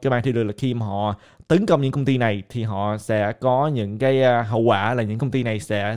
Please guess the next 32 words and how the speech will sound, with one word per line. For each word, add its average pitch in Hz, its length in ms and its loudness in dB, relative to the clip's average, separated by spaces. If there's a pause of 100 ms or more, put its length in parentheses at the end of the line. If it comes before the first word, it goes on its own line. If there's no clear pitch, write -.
(120)
tấn 165 140 0
công 156 140 2
trở 135 100 2
lại, 104 260 2 (240)
những 127 160 -2
cái 160 140 2
ngành 131 240 2
này 110 180 2
sẽ 113 160 -2
có 143 480 0
những 120 220 -4
luật 127 160 0
sư 131 180 2
để 107 140 0
mà 110 100 -2
tấn 156 200 -2
công 120 220 -2
trở 135 100 2
lại. 101 280 0 (280)
Nhưng 147 180 2
mà 120 340 4
họ 123 180 2
lại 117 120 0
cảm 120 160 -2
thấy 135 140 0
là 143 120 4
Bitcoin 120 340 -2
thì 123 80 0
dễ 110 160 2
ăn 139 100 4
hiếp 156 160 2
hơn, 131 260 4